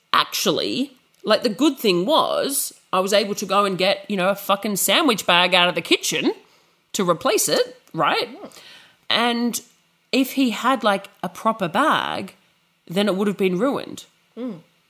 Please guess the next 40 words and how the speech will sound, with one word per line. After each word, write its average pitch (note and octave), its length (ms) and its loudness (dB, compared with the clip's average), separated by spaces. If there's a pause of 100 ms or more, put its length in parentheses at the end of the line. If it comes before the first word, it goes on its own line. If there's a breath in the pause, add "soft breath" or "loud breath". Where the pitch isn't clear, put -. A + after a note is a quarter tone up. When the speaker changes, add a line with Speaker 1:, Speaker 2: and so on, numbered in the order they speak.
Speaker 1:
So A3 220 2
I G#3+ 100 4
guess B3 260 0
I've, F#3 500 0 (240)
I've F3 160 0
lost F3+ 300 0
my F#3 200 -2
own G3+ 120 0
argument, C3 500 -4 (580)
Speaker 2:
Mm. G#3+ 280 -12
Speaker 1:
haven't G3 200 -6
I? D3+ 160 -4 (180)
Speaker 2:
Mm. G#3+ 180 -10 (160 loud breath)
But C4 80 -10
the C#4 80 -2
reason D4+ 300 0
it - 100 -6
caught - 280 -4
fire F#3 280 -2
was F3+ 120 -4
because F#3+ 260 -8
it - 80 -6
was F#3 100 -10
a F3+ 60 -8
plastic - 400 -10
one F3+ 160 -8
that - 60 -10
sort A#3 160 -4
of A3+ 80 0
Speaker 1:
Yeah, F#3+ 480 4
Speaker 2:
flop-, - 20 0
flopped F#3+ 140 2
Speaker 1:
that's A#3 260 4
Speaker 2:
onto - 140 -4
Speaker 1:
true, G3 180 6
Speaker 2:
it, E3+ 60 4
Speaker 1:
the F3+ 60 0
Speaker 2:
right? F#3 100 -4
Speaker 1:
flopping. G#3 480 -2
Speaker 2:
Yeah, A3 140 4